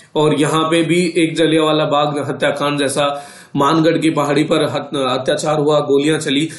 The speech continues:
कई लोग मारे गए थे। <clears throat> ग-, काफी famous था। फिर आता है चेंचू movement, मतलब चेंचू, अ, चेंचू जनजाति विद्रोह, नेल्लामाला hill जो आंध्र प्रदेश में है, यहाँ पे हुआ।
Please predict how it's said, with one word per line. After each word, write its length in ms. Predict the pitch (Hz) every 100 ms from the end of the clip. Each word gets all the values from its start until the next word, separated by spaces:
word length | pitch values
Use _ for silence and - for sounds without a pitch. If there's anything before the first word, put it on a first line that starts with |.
| - _
कई 140 | 147 160
लोग 240 | 165 160
मारे 220 | 147 151
गए 140 | 151 151
थे। 160 | 165
<clears throat> 280 | 170 - 214 220 170 120 - _ _ - - 131
ग-, 540 | 143 139 127 120 113
काफी 260 | 147 147 160
famous 320 | 156 151 156
था। 340 | 160 165 - - - - -
फिर 180 | 220
आता 200 | 208 202
है 220 | 214 247 247
चेंचू 380 | 190 185 180
movement, 600 | 233 226 180 160 156 143 123
मतलब 380 | 143 165 170 -
चेंचू, 600 | 180 175 190 196 190 143
अ, 460 | 135 135 131 127 117
चेंचू 440 | 165 160 160 185
जनजाति 480 | 165 156 151 151 170
विद्रोह, 540 | 151 139 147 160 165 -
नेल्लामाला 600 | 135 147 156 151 156 151
hill 200 | 147 151
जो 120 | 143
आंध्र 220 | 135 139
प्रदेश 400 | 147 139 151 151
में 80 | 156
है, 280 | 143 156 135
यहाँ 200 | 127 139
पे 120 | 131
हुआ। 260 | 147 156